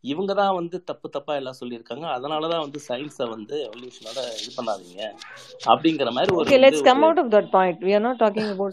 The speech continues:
Speaker 2: science எவல்யூஷனோட கனெக்ட் பண்றோமா இல்லையாங்கிறத பத்தி நம்ம
Speaker 1: இல்ல,
Speaker 2: பேசல. அது
Speaker 1: அதுதானே
Speaker 2: வந்து ஒரு
Speaker 1: கன்ஃபியூஸா
Speaker 2: பர்சனோட
Speaker 1: இருக்கு.
Speaker 2: வியூ
Speaker 1: அதான்,
Speaker 2: அது.
Speaker 1: அதான், அந்த
Speaker 2: இல்ல,
Speaker 1: பாயிண்ட்
Speaker 2: இல்ல,
Speaker 1: மட்டும்
Speaker 2: அது
Speaker 1: நான்
Speaker 2: வந்து
Speaker 1: நோட்
Speaker 2: ஒரு
Speaker 1: பண்ணிக்கிறேன்.
Speaker 2: பர்சனோட வியூ. அது அப்படியே தான் போச்சு. அது திரும்ப டிபேட் மோட்ல போனனால அது திரும்ப ரெண்டு மூணு பேர் பேசுற மாதிரி ஆயிடுச்சு. But அதை அப்படியே கேட்டோம், அப்படியே நம்ம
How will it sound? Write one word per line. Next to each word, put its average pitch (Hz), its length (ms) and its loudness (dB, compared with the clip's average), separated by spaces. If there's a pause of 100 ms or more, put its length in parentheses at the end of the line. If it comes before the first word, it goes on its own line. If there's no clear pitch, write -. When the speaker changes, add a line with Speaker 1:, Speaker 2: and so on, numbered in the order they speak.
Speaker 2:
science 202 320 -2
எவல்யூஷனோட 185 540 0
கனெக்ட் 180 280 -4
பண்றோமா 180 360 -4
இல்லையாங்கிறத 175 320 -4
பத்தி 165 160 -10
நம்ம 175 260 -6
Speaker 1:
இல்ல, 160 120 -4
Speaker 2:
பேசல. - 40 -6
அது 190 120 2
Speaker 1:
அதுதானே 165 340 2
Speaker 2:
வந்து 294 140 6
ஒரு 220 160 8
Speaker 1:
கன்ஃபியூஸா 226 40 2
Speaker 2:
பர்சனோட 262 560 4
Speaker 1:
இருக்கு. - 180 2
Speaker 2:
வியூ 240 200 4
Speaker 1:
அதான், - 20 2
Speaker 2:
அது. - 100 0
Speaker 1:
அதான், 156 160 -6
அந்த 143 120 -10
Speaker 2:
இல்ல, 170 180 -4
Speaker 1:
பாயிண்ட் 196 200 2
Speaker 2:
இல்ல, 320 140 6
Speaker 1:
மட்டும் 160 160 2
Speaker 2:
அது 208 160 4
Speaker 1:
நான் 247 120 4
Speaker 2:
வந்து 294 100 0
Speaker 1:
நோட் - 20 6
Speaker 2:
ஒரு 208 220 4
Speaker 1:
பண்ணிக்கிறேன். 254 760 4
Speaker 2:
பர்சனோட 208 80 0
வியூ. 170 320 0
அது 202 240 -2
அப்படியே 185 280 0
தான் 269 160 -2
போச்சு. 185 540 -4 (300)
அது 202 260 4
திரும்ப 277 260 0
டிபேட் 247 360 4
மோட்ல 233 360 0
போனனால 208 380 -2
அது 330 180 0
திரும்ப 220 280 0
ரெண்டு 196 140 0
மூணு 180 240 -2
பேர் 180 160 -4
பேசுற 170 160 -10
மாதிரி 160 200 -4
ஆயிடுச்சு. - 200 -12 (380)
But 190 80 6
அதை 185 160 6
அப்படியே 247 360 0
கேட்டோம், 277 320 4
அப்படியே 220 260 0
நம்ம 190 200 -2